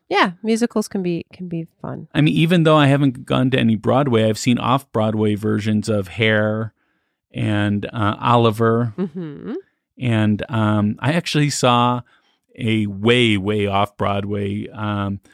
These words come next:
Speaker 2: it was Fellowship of the Rings.
Speaker 1: Oh,
Speaker 2: Tolkien, you know,
Speaker 1: interesting.
Speaker 2: Lord of the Rings.
Speaker 1: Yeah.
Speaker 2: Yeah, it was very, very interesting.
Speaker 1: Was it a
Speaker 2: Uh,
Speaker 1: play or a <laughs> musical?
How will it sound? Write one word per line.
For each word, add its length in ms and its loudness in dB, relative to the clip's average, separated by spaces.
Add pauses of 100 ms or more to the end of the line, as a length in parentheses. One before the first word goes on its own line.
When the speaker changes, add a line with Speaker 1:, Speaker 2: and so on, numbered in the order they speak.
(640)
Speaker 2:
it 120 0
was 200 2
Fellowship 500 0
of 60 0
the 100 2
Rings. 500 -2 (460)
Speaker 1:
Oh, 400 2
Speaker 2:
Tolkien, 480 0
you 80 -2
know, 120 0
Speaker 1:
interesting. 440 -2
Speaker 2:
Lord 180 4
of 80 0
the 80 0
Rings. 420 0
Speaker 1:
Yeah. 420 -6 (140)
Speaker 2:
Yeah, 340 -2
it 100 -2
was 220 -2
very, 340 0
very 280 0
interesting. 520 -4
Speaker 1:
Was 100 -4
it 100 -2
a 60 -2
Speaker 2:
Uh, 60 -10
Speaker 1:
play 240 0
or 140 4
a 40 -4
<laughs> 120 0
musical? 640 -4